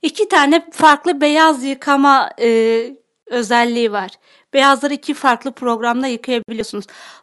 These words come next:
Pa ve P A E şeklinde göstermişler.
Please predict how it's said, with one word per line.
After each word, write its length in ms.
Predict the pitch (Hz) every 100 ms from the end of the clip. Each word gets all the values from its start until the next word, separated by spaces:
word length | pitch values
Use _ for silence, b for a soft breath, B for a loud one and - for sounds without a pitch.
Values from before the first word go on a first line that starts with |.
| _
Pa 380 | - 302 320 330
ve 280 | 240 254 277 _ _ _ _
P 80 | - 294 294 294 320 320 b b -
A 400 | 254 254 262 277 -
E 280 | - 254 262
şeklinde 600 | 254 240 220 226 214 208
göstermişler. 960 | 202 220 233 - 254 254 254 - 247